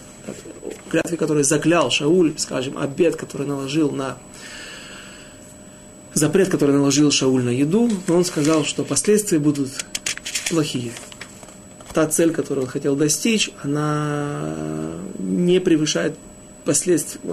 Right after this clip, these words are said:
плохие последствия, которые также будут достигнуты в кавычках этой, эти-, этим постановлением царя. И вопрос, который спрашивают наши мудрецы, наши коммен-,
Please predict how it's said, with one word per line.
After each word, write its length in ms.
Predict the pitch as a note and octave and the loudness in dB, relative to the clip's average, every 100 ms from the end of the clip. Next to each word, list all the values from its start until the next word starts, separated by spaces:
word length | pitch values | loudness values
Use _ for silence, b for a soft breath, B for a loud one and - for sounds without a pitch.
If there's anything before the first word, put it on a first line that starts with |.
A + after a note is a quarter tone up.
| F3 | -2
плохие 320 | F3 E3+ F#3+ E3 | 0 2 4 2
последствия, 520 | D3+ - D3+ - - | 0 0 0 0 -6
которые 340 | D3 C#3+ C3 | -6 -4 0
также 260 | D3+ D3+ C#3+ | 2 2 2
будут 220 | D3 C3+ | 0 -2
достигнуты 540 | C3 - F3 D#3 D3 | -2 -2 -2 -2 -4
в 80 | D3 | -2
кавычках 500 | D3 C3+ C#3 C#3+ C#3 | 0 2 0 -2 -8
этой, 500 | - C3 C#3 C#3+ C#3+ - | -8 -8 -8 -10 -8 -6
эти-, 240 | C3+ - | -6 -4
этим 260 | C#3+ C#3+ C#3 | -4 -2 -2
постановлением 840 | C#3 - D3 C#3 D3 D3+ C#3 C3 | 0 2 2 4 6 6 4 0
царя. 320 | C#3 B2 G#2 - B B B B B B | 0 0 -2 -10 B B B B B B
И 300 | A3+ F3+ F3 - - F#3+ | 2 2 2 -4 -4 0
вопрос, 320 | F#3+ C4 B3+ | 2 2 2
который 280 | F#3 F#3 E3+ | 2 4 2
спрашивают 520 | - G3 F#3+ E3+ F3 | 2 0 2 -2 -2
наши 260 | E3+ - | -2 -2
мудрецы, 400 | D3+ C3 B2+ G#3+ | -2 -2 -2 2
наши 260 | E3+ E3 D#3+ | 2 2 0
коммен-, 380 | D#3 C#3+ C3 | 0 2 2